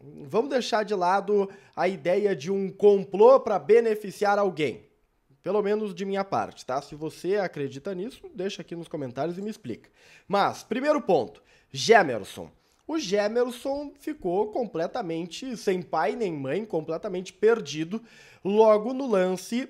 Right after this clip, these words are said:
do pênalti, marcado, convenhamos. O Hulk fez o que quis com o Gemerson, completamente atrapalhado,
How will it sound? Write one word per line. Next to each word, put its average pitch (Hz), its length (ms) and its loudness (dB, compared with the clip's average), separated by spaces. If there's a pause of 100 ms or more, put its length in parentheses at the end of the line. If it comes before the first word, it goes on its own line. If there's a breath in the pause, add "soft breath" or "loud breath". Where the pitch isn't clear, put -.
do 180 140 -2
pênalti, 175 540 2
marcado, 180 520 2 (160)
convenhamos. 175 720 0 (300 soft breath)
O 165 80 0
Hulk 233 320 0
fez 240 320 4
o 269 80 -4
que 269 180 -6
quis 277 380 -2
com 196 160 -2
o 175 80 -4
Gemerson, 117 640 -2
completamente 220 800 -8
atrapalhado, 202 920 2